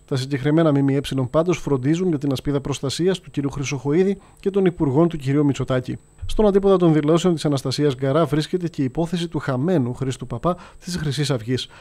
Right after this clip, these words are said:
Από την μία πλευρά βρίσκεται μια ομάδα τραμπούκων και κατά κύριο λόγο εξωπανεπιστημιακών που εξευτελίζουν ένα Πρίτανη, προσπαθώντας μέσω φασιστικών μεθόδων να αλλάξουν τη σειρά των πραγμάτων και από την άλλη έναν νεοναζί ο οποίος κρύβεται.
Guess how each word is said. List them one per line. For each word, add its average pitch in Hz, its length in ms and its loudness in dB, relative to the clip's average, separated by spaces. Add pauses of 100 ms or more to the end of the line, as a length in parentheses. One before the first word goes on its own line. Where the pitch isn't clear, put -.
(120)
Από 131 180 -6
την 143 120 0
μία 160 140 4
πλευρά 160 320 2
βρίσκεται 160 440 0
μια 151 180 2
ομάδα 151 260 2
τραμπούκων 147 540 0
και - 120 -4
κατά 180 200 2
κύριο 202 320 4
λόγο 185 220 4
εξωπανεπιστημιακών 143 1080 0
που 185 80 2
εξευτελίζουν 151 680 0
ένα 117 160 -2
Πρίτανη, 170 380 -2
προσπαθώντας 151 680 -2
μέσω 151 220 0 (160)
φασιστικών 170 420 -2
μεθόδων 180 460 0 (240)
να 190 140 2
αλλάξουν 170 360 2
τη 165 60 4
σειρά 139 260 0
των 147 120 0
πραγμάτων 139 560 0
και - 100 -4
από 139 220 -4
την 127 220 -2
άλλη 196 260 2 (240)
έναν 143 260 2
νεοναζί 143 520 2
ο 180 60 4
οποίος 156 260 2
κρύβεται. 123 440 -2